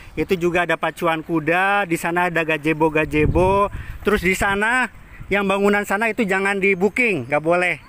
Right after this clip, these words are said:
karena itu untuk kandang kuda. <laughs> Jadi kalau, "Pak, saya pengen yang di sono," jangan, kasihan. Ya.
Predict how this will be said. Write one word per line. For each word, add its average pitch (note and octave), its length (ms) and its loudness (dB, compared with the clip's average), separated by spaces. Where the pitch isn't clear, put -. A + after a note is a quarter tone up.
karena E3+ 240 -2
itu G#3 140 0
untuk G3 260 0
kandang F3+ 300 -2
kuda. E3 480 -2
<laughs> G#3 800 -14
Jadi D#3+ 160 0
kalau, G#3+ 240 -2
"Pak, B3+ 240 -2
saya B3 140 0
pengen A#3 260 0
yang A#3 80 0
di G#3 80 2
sono," A#3 240 2
jangan, A3 380 0
kasihan. F#3+ 480 0
Ya. D3+ 340 0